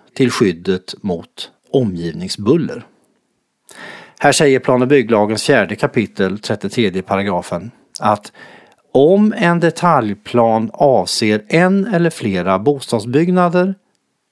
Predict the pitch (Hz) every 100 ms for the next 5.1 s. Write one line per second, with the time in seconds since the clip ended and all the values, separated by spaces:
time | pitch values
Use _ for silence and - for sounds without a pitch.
0 | _ _ - 180 190 - 202 139 110 -
1 | 113 98 104 104 117 - _ - 101 107
2 | 101 90 101 107 110 92 - - 147 110
3 | 92 - 175 170 113 98 95 101 87 90
4 | 90 95 92 82 90 101 92 - 98 -
5 | -